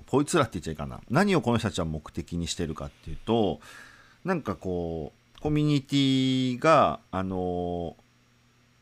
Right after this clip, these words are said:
ー、なんて言うんだろうね、こう、コミュニティ、こう、ダオでちゃんと動くコミュニティとか、そのアイデンティティみたいなものを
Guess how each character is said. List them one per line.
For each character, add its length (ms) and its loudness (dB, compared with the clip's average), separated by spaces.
ー、 60 -6
な 100 2
ん 60 -2
て 80 -12
言 60 -8
う 20 -8
ん 20 -6
だ 60 -8
ろ 80 -10
う 20 -12
ね、 160 -10
こ 320 -2
う、 160 -20
コ 140 -4
ミ 100 0
ュ 40 0
ニ 100 -2
テ 80 -10
ィ、 120 -8
こ 180 -4
う、 20 -2
ダ 160 4
オ 100 2
で 180 0
ち 80 -6
ゃ 60 0
ん 80 -4
と 160 0
動 140 0
く 100 -12
コ 160 -6
ミ 120 0
ュ 20 0
ニ 140 -2
テ 160 -6
ィ 100 -2
と 100 -6
か、 440 -6
そ 100 -12
の 120 -10
ア 140 0
イ 80 0
デ 100 2
ン 100 -4
テ 100 -10
ィ 80 -12
テ 80 -12
ィ 120 -10
み 140 -8
た 100 -4
い 60 -6
な 80 -6
も 140 -8
の 100 -6
を 320 -2